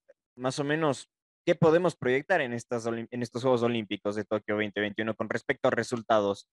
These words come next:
¿Dónde podríamos esperar obtener esos resultados? Porque obviamente hay deportes que ti-, tienen más tiempo de desarrollo en el país que otros, y desde ese punto de vista podemos ya ir sacando ciertas cosas a limpio, Jefferson, y, y quería saber más o menos desde su punto de vista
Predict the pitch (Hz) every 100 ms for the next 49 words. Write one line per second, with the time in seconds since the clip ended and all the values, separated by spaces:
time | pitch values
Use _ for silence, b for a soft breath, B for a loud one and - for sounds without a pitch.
0 | _ - 170 185 170 139 151 160 135 120
1 | - 139 156 165 - 113 - 135 170 135
2 | 120 113 113 113 151 170 110 98 - -
3 | 143 170 196 185 196 151 139 190 - 170
4 | - 127 - _ _ _ _ _ 170 156
5 | 180 190 165 175 208 214 175 151 135 160
6 | 185 180 147 - 170 - 143 139 110 101
7 | 101 - _ 127 127 139 147 143 165 160
8 | 160 160 156 143 170 165 135 143 160 151
9 | 151 147 160 160 143 151 151 143 - 139
10 | 123 123 123 113 113 131 131 120 110 101
11 | 104 123 123 120 123 131 127 131 139 127
12 | 123 117 120 151 156 135 143 - 156